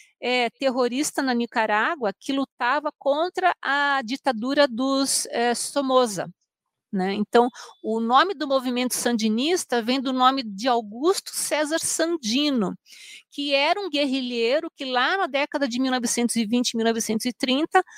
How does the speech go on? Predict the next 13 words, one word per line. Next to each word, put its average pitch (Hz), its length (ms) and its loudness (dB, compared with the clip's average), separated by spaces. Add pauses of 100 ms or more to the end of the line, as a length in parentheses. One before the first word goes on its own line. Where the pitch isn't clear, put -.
(220)
já 277 360 0
lutava 311 680 -2 (100)
contra 311 640 0
a 262 80 0
influência 269 720 -2
dos 247 160 0
Estados 247 440 0
Unidos 240 400 0
na, 240 260 0
na 220 300 2
América 214 340 -2
Latina, 190 440 -2 (260)
né? 208 180 -4